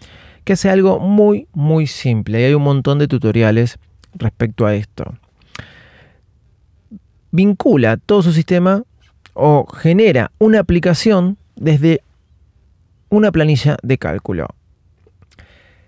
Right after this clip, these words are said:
Genera la aplicación, el sistema que necesites desde una planilla de cálculo. Ya comenté esto.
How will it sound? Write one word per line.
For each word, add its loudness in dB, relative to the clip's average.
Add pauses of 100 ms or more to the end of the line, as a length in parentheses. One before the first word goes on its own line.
(300)
Genera 0
la 2
aplicación, 0
el 0
sistema 0
que 0
necesites 2
desde 2
una 2
planilla -2
de -2
cálculo. -2
Ya -4
comenté 0
esto. -8